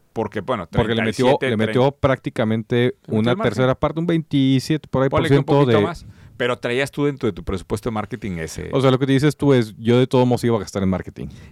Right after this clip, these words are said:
Speaker 1: ¿Y cuánto más te gusta
Speaker 2: Sí hubo
Speaker 1: que
Speaker 2: un gasto en marketing, aparte.
Speaker 1: Sin duda, sin duda. Pero ¿cuánto más te gusta que haya derramado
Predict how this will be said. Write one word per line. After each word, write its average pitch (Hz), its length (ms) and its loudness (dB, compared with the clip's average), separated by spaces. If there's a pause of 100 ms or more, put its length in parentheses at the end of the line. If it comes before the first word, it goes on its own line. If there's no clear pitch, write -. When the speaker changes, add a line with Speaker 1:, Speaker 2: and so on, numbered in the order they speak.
(140)
Speaker 1:
¿Y 226 80 -4
cuánto 139 420 -4
más 139 220 -8
te 135 100 -4
gusta 127 220 -2
Speaker 2:
Sí 311 40 0
hubo 320 60 -2
Speaker 1:
que 269 100 0
Speaker 2:
un 208 60 0
gasto 156 260 -2
en 151 60 0
marketing, 156 460 -4
aparte. - 320 -4
Speaker 1:
Sin 92 100 -4
duda, 123 520 -4
sin 90 260 -12
duda. 127 240 0
Pero 98 160 -6
¿cuánto 117 260 -8
más 131 160 -10
te 147 80 -6
gusta 123 220 -8
que - 100 -10
haya 123 120 -6
derramado 95 640 -4